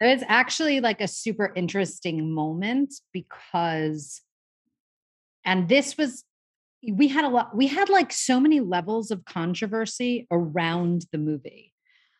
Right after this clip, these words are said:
Um, <clears throat> and wa-, and there was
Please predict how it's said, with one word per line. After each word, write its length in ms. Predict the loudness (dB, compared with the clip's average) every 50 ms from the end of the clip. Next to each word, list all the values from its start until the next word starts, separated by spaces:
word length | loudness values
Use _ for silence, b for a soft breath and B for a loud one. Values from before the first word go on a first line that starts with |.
| _ _ _ _ 2
Um, 540 | 2 4 4 4 2 2 0 -2 -4 -6 -10 _ _
<clears throat> 160 | _ _ _
and 640 | 4 6 6 6 6 2 0 0 2 2 2 2 0
wa-, 260 | -2 -2 -2 -2 -2 0
and 260 | 0 2 2 0 0
there 200 | 2 2 2 2
was 360 | 2 0 0 -2 -6 -14 -20